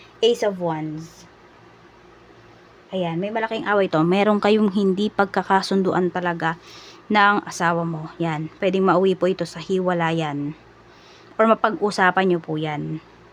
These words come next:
Tignan natin kung matutuloy ba yan. Pwede kasi na baka panakot lang.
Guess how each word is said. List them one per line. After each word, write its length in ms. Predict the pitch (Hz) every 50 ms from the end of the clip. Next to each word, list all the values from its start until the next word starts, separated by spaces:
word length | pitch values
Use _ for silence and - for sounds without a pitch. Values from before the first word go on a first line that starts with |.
| - -
Tignan 240 | - 180 180 190 180
natin 240 | 180 170 170 185 175
kung 320 | 185 185 180 180 185 180 - - - - - - - - - - - - - - - -
matutuloy 540 | - 180 196 214 208 202 202 202 202 202 196
ba 160 | 185 180 175
yan. 400 | 170 156 151 151 156 156 160 160 - - - - - - - - - - - - - - - - - - - - -
Pwede 160 | 208 202 220
kasi 240 | 208 220 - 226 202
na 80 | 196 185
baka 240 | 180 180 175 175
panakot 400 | - 185 180 180 170 170 - 170 165 -
lang. 320 | 170 160 156 151 151 160